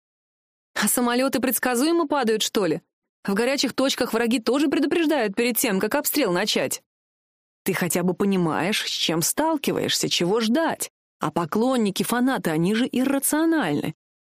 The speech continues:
Мне их поведение, их психология абсолютно непонятны были". Сашка поднимает бровь. "Ага, теперь он все понял. Просто пожив рядом с ней, большей частью молчащей о своем прошлом, он все понял".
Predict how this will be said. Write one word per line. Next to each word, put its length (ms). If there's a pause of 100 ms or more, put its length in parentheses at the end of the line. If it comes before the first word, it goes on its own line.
(120)
Мне 200
их 140
поведение, 680
их 200 (180)
психология 680
абсолютно 480
непонятны 720 (380)
были". 420 (920)
Сашка 360
поднимает 460
бровь. 420 (140)
"Ага, 420
теперь 300
он 80
все 160
понял. 400 (440)
Просто 320
пожив 360
рядом 280
с 120
ней, 240
большей 380
частью 380
молчащей 680
о 40
своем 300
прошлом, 440
он 100
все 200
понял". 480